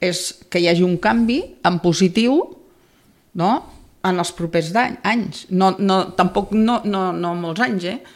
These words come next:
Perquè que es posi, qui entri, doncs, s'ha de posar <laughs> les piles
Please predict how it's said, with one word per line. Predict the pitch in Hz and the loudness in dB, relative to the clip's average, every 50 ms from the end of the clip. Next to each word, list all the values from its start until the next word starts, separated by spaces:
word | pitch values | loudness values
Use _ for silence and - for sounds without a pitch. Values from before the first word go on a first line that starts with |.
| _ _ - _ | _ _ -12 _
Perquè | - 151 151 - 160 151 - | -6 -6 -2 -2 -2 -4 -2
que | - - 147 | -4 -8 -8
es | - - | -8 -8
posi, | - - 151 151 151 156 156 156 156 156 151 151 151 - | -8 -8 -6 -6 -4 -4 -2 -2 -2 -2 -2 -4 -6 -6
qui | - 165 160 | -4 -2 0
entri, | 160 170 170 - 185 190 196 | 0 0 -2 -2 -2 -2 -2
doncs, | 196 190 170 170 170 - | -2 -2 -2 -2 -4 -4
s'ha | 156 151 | -4 -4
de | 156 | -4
posar | - - - - 233 220 | -4 -6 -6 -6 -6 -8
<laughs> | - | -8
les | - - - | -10 -10 4
piles | - - - - - 226 254 330 330 - - | 6 6 6 6 4 0 0 0 -4 -4 -8